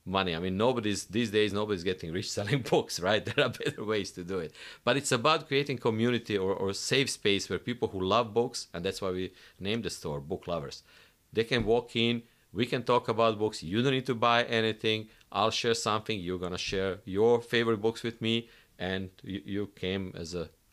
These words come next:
stranger. We can maybe, you know, shake hands and become new friends, or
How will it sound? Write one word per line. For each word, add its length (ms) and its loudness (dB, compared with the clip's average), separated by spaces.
stranger. 580 0
We 100 -6
can 240 -8
maybe, 440 -6
you 120 -8
know, 200 -8
shake 300 0
hands 400 0
and 160 -2
become 300 -6
new 160 -6
friends, 420 -10
or 360 -10